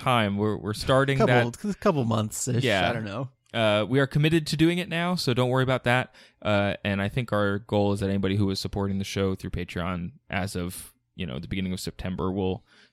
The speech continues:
Speaker 1: be eligible for their free thing. But, uh, we're gonna make it happen. And thanks to Ron for pushing us over the edge, and thanks to everybody who's been supporting the show for long enough to make it possible.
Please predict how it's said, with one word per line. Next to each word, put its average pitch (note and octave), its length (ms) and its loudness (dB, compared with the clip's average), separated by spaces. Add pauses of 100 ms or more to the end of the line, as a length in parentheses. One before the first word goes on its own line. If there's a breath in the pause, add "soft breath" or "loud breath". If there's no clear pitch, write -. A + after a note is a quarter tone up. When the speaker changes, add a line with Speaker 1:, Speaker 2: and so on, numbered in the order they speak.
Speaker 1:
be F#2+ 160 0
eligible F#2+ 440 0
for F#2+ 160 -4
their F#2 320 -2
free G#2 280 -2
thing. G2+ 420 2
But, G2 260 0 (440 soft breath)
uh, F#2+ 380 0 (300)
we're G#2+ 260 0
gonna B2 180 0
make C3 180 2
it C3+ 80 2
happen. G#3 460 0
And G#2+ 460 2
thanks A#2+ 380 0
to B2 120 -2
Ron A#2 280 0
for B2 120 -2
pushing B2+ 280 0
us A#2 100 0
over A2+ 120 0
the A2 100 2
edge, A2 180 2
and G#2 80 -2
thanks G#2+ 240 0
to - 80 0
everybody G2+ 420 2
who's G#2 160 2
been G2+ 160 0
supporting G2+ 360 0
the G2+ 60 -2
show G2 220 0
for G#2 160 -2
long G#2+ 200 2
enough G#2+ 260 -2
to B2+ 100 -2
make B2 200 -2
it C#3+ 100 -4
possible. - 540 -8